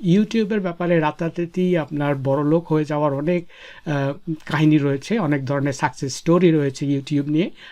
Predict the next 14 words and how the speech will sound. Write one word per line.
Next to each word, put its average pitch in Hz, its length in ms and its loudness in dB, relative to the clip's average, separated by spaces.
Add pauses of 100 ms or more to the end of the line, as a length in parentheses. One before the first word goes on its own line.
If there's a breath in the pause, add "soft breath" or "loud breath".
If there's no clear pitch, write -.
আমার 147 220 2
একটা 147 200 -2
ভিডিও 156 340 4
আছে 156 300 -2
কিভাবে 143 500 0
YouTube-এ 147 500 0
সফলকামী 147 680 -6
হতে 143 220 -6
পারেন, 147 260 -6 (320 loud breath)
সাকসেসফুল 170 500 -4
ইউটিউবার 147 480 -2
হতে 139 180 -6
পারেন। 143 320 -4 (340 loud breath)
তো 170 220 4